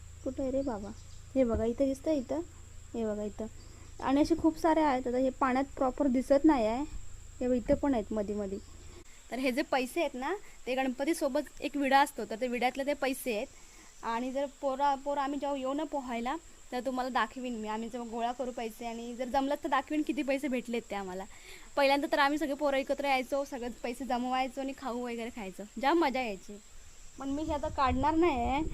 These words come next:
इथं नाणी आहेत ती, कारण मी पूर्ण भिजेन. आणि मला आता जायचं आहे जेवायला दक्षिणाकडे, आज तीत आहे, तर जेवायला जायचं आहे. तीत, म्हाळ म्हणजे थोडक्यात काय, अ,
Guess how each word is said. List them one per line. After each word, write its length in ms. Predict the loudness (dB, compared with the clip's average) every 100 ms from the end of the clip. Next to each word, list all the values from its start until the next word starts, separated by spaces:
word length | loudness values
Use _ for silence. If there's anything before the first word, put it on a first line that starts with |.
| -4
इथं 220 | 0 2
नाणी 260 | 4 4 4
आहेत 120 | 2 -2
ती, 40 | -6
कारण 200 | -2 0
मी 100 | 0
पूर्ण 280 | 0 2 2
भिजेन. 460 | 2 2 2 0 -4 -6 -4 -4 -4
आणि 340 | -2 0 0
मला 240 | 0 -2 -2
आता 160 | -2
जायचं 340 | -2 0 0 -2
आहे 60 |
जेवायला 460 | -2 -2 0 0 0
दक्षिणाकडे, 680 | -2 -4 -4 -4 -4 -6 -6 -4
आज 140 | -4 -2
तीत 120 | -4 -2
आहे, 160 | -2 -2
तर 180 | -8 -8
जेवायला 380 | -2 0 0
जायचं 300 | 0 -2 -4
आहे. 100 | -8 -8 -12 -20 -20 -20 -20 -18 -18 -20 -10 2
तीत, 220 | 4 4 -2 -16 -10 -2
म्हाळ 380 | 0 2 0 -2
म्हणजे 200 | -6 -6 0
थोडक्यात 400 | 2 2 2 -2 -2
काय, 280 | -2 0 -2 -8 -16 -20 -20 -10
अ, 80 | -6